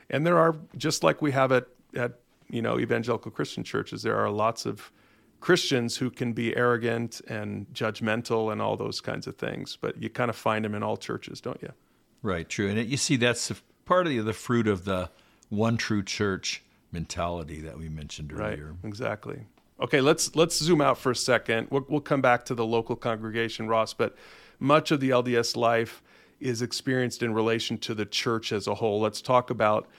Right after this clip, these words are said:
Speaker 1: let's talk about that, starting with something called General Conference. What's General Conference? How often does it happen?
Speaker 2: Yeah, General Conference happens twice a year, typically the first weekend of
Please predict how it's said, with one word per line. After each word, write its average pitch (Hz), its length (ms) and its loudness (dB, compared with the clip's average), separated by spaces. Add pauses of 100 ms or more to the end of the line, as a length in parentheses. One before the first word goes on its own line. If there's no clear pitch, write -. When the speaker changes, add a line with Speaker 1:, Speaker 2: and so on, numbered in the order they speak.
(320)
Speaker 1:
let's 131 180 -4
talk 151 160 8
about 127 220 4
that, 117 260 6
starting 139 500 4
with 120 420 2
something 139 440 0
called 113 360 0
General 113 440 0
Conference. 107 640 -4
What's 131 260 2
General 123 360 0
Conference? 113 640 -4
How 117 180 2
often 107 240 0
does 101 160 -10
it 104 80 -8
happen? 101 340 -14 (720)
Speaker 2:
Yeah, 120 220 0
General 165 360 4
Conference 131 640 0
happens 113 440 0
twice 123 420 0
a 143 60 0
year, 113 500 2 (680)
typically 117 520 2
the 104 140 2
first - 580 0
weekend 110 480 2
of 90 160 -2